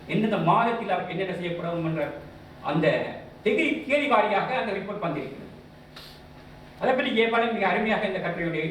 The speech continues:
எழுதியிருக்கிறார். அடுத்ததாக ஜெயபாலன் சில கேள்விகளை முன்வைக்கிறார்.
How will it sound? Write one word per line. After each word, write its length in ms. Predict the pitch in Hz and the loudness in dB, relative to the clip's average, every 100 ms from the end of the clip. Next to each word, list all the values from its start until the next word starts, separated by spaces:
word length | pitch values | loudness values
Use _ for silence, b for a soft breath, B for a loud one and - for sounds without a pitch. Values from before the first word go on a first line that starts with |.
| 147 | -6
எழுதியிருக்கிறார். 560 | 143 139 120 - - - - - - - - - - - - - - - - - | -6 -6 -8 -10 -12 -14 -18 -20 -20 -20 -20 -18 -16 -16 -16 -18 -18 -18 -8 2
அடுத்ததாக 480 | 269 277 277 269 285 277 - - - - - - - - - - - - - - - - - - | 4 6 6 6 6 2 -2 -12 -18 -20 -20 -20 -20 -20 -20 -20 -20 -20 -20 -20 -20 -20 -20 -16
ஜெயபாலன் 420 | - 277 285 285 254 | 0 2 4 4 2
சில 100 | - | 0
கேள்விகளை 460 | 269 330 311 262 | 2 2 2 2
முன்வைக்கிறார். 580 | 214 180 147 - - - | 2 0 -2 -4 -8 -10